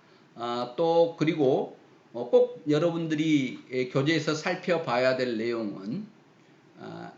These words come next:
인재선별법 중에서 여부리의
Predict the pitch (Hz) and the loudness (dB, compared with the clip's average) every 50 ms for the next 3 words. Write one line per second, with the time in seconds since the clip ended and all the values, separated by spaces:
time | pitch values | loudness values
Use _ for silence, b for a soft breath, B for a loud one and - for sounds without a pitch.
0 | - 147 151 170 202 208 196 233 220 - - 196 196 190 190 185 185 185 185 185 | 0 2 4 4 4 4 4 6 4 6 4 0 -2 0 0 2 2 0 0 0
1 | 185 165 - - - 131 127 131 131 143 143 139 - - 98 101 110 131 160 180 | -2 -2 -2 -2 -4 -2 -2 0 0 -2 -4 -4 -6 -6 -4 -4 -2 -2 -4 -6
2 | 185 - - _ _ _ _ _ - 131 156 185 190 185 185 170 147 127 117 113 | -8 -14 -20 _ _ _ _ _ 2 4 6 6 6 4 2 0 -2 -2 -2 0
3 | 117 135 139 117 - - - | 0 0 0 -2 -2 -4 -10